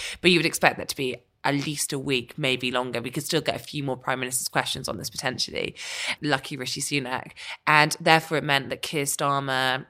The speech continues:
and also the S N P were able to really go in the attack saying, "Well, not just what did you know and when, why did last week you say that this was case closed, but now you have this investigation?"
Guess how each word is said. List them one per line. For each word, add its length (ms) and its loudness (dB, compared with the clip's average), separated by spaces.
and 120 2
also 200 -2
the 120 0
S 160 -4
N 120 -10
P 300 -2
were 320 -2
able 180 -2
to 120 -6
really 200 0
go 160 2
in 120 -4
the 80 -2
attack 440 -4
saying, 280 -2
"Well, 220 -2
not 280 0
just 440 0
what 200 2
did 160 -6
you 100 0
know 160 2
and 140 -4
when, 320 2
why 180 2
did 180 -4
last 360 -2
week 400 -6
you 120 -2
say 280 4
that 240 0
this 160 -6
was 100 -4
case 280 -2
closed, 360 0
but 80 -8
now 100 2
you 120 -2
have 100 -14
this 100 -10
investigation?" 720 -2